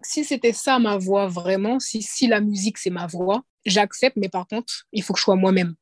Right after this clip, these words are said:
Il faut que je m'autorise à être moi-même. J'ai pas envie de construire un personnage qui n'est pas le mien. J'ai pas envie de faire semblant avec mon public.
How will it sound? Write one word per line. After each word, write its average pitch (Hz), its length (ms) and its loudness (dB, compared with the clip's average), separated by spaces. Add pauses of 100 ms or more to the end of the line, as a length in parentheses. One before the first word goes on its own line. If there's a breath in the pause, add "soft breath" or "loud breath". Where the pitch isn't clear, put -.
(160)
Il 208 100 2
faut 226 240 2
que 220 160 2
je 202 100 2
m'autorise 220 440 4
à 196 80 4
être 190 80 -2
moi-même. 208 400 2
J'ai 185 100 0
pas 240 160 -2
envie 214 160 -2
de - 60 -20
construire 196 400 -6
un 185 100 -2
personnage 190 480 -2
qui - 80 -8
n'est 180 120 -2
pas 202 140 2
le 196 160 4
mien. 185 200 -2
J'ai 175 140 -6
pas 220 120 -2
envie 202 220 0
de - 80 -20
faire - 180 -10
semblant 196 460 2
avec 185 160 0
mon 180 100 -4
public. 180 640 -2